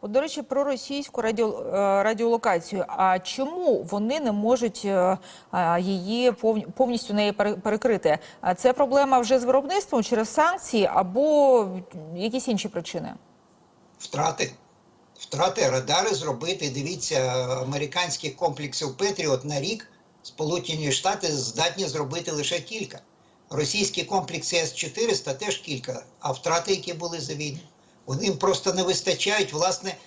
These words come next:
Speaker 2: най-, е, скажімо, найскладнішого компонента, е, протиповітряної оборони — це радари і станції управління. Оце вони втрати понесли і відновити їх не можуть.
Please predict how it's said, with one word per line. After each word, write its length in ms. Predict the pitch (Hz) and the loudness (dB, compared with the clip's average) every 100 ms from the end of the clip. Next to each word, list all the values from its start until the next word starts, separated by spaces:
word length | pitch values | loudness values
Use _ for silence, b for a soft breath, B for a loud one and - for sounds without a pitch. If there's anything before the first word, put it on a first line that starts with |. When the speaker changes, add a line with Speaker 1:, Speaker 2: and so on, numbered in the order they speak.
| B _ 156 | B _ -10
Speaker 2:
най-, 460 | 151 185 196 190 | -2 2 2 0
е, 180 | 175 175 | 0 0
скажімо, 440 | - - 185 175 165 | -2 -6 -6 -6 -4
найскладнішого 960 | 185 - - 185 165 202 165 147 139 | -4 -4 -2 -4 -2 -2 -2 -2 -4
компонента, 920 | 147 151 131 165 175 143 127 127 117 - b b b 143 | -4 -6 -2 -2 -2 -4 -2 -2 -2 -8 b b b -4
е, 720 | 143 135 135 131 127 127 131 | 2 2 4 2 0 2 0
протиповітряної 1040 | - 175 170 - 175 160 135 151 147 156 | 2 0 2 0 0 0 -2 -2 -2 -2
оборони — 480 | 156 180 254 220 143 | -2 2 2 2 0
це 300 | - 175 160 - - | 0 0 -2 -4 -6
радари 720 | 147 135 127 123 143 208 240 - _ _ _ | -2 0 0 0 0 -2 -6 -12 _ _ _
і 140 | - 226 | -6 -4
станції 480 | - 190 196 - 175 | -2 -2 -2 -6 -8
управління. 560 | - 160 143 123 - - _ - | -6 -6 -6 -8 -12 -20 _ -10
Оце 440 | 147 131 240 247 147 | -8 -2 0 0 -2
вони 280 | 139 165 135 | -8 -6 -6
втрати 480 | 131 - 170 - 143 | -6 -2 0 0 -6
понесли 560 | 156 147 233 220 185 | -6 -4 -4 -4 -4
і 180 | 175 156 | -4 -4
відновити 560 | 151 143 160 175 196 160 | -4 -4 0 2 2 0
їх 240 | 156 - | -6 -6
не 80 | 135 | -6
можуть. 300 | 107 - | -6 -14